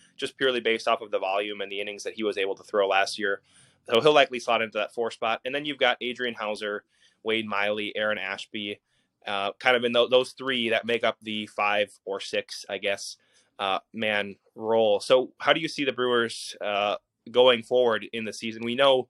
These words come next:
I think we know who one through four are, like I said, Burns, Woodruff, Peralta, Lauer. But do you see the Brewers going with six starters? Do you see them going with Hauser? He's obviously been there longer. Miley, I, I guess, how does Ashby fit into that? So, uh,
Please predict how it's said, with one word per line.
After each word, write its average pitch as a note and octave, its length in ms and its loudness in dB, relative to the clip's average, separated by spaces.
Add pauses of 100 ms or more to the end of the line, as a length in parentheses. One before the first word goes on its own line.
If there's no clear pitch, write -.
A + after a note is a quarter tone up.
(320)
I A#2 40 0
think B2+ 140 -10
we B2+ 120 -2
know A#2 200 4
who A#2 140 -4
one G#2 200 2
through G#2+ 140 -8
four F#2 280 0
are, F2+ 120 0
like F#2 160 -2
I F2+ 60 -4
said, F2 280 -6 (420)
Burns, G2+ 480 -2 (120)
Woodruff, G2+ 400 -2
Peralta, F#2+ 380 0
Lauer. F#2 440 -2 (320)
But A#2+ 160 4 (180)
do A#2 80 -4
you A2+ 60 0
see A#2+ 120 -2
the A#2 60 2
Brewers A2+ 300 0
going A2 200 4
with F#2 140 -6
six - 240 -2
starters? B2+ 460 4
Do A2 120 -10
you G#2+ 80 -4
see A2+ 160 -8
them G#2 160 -8
going G2+ 260 -2
with F2+ 240 -10 (240)
Hauser? C#3+ 340 4
He's A#2 160 -6
obviously G2+ 300 -2
been G#2 200 -2
there G#2 120 0
longer. G2+ 460 -4 (360)
Miley, G#2 600 0
I, F#2+ 180 -4
I A2 80 -4
guess, G#2 380 -6
how A#2 180 0
does G#2 120 -2
Ashby G#2+ 320 0
fit A2+ 160 -2
into A2 160 -2
that? G#2+ 220 -2
So, G#2+ 200 2 (100)
uh, G#2 60 -14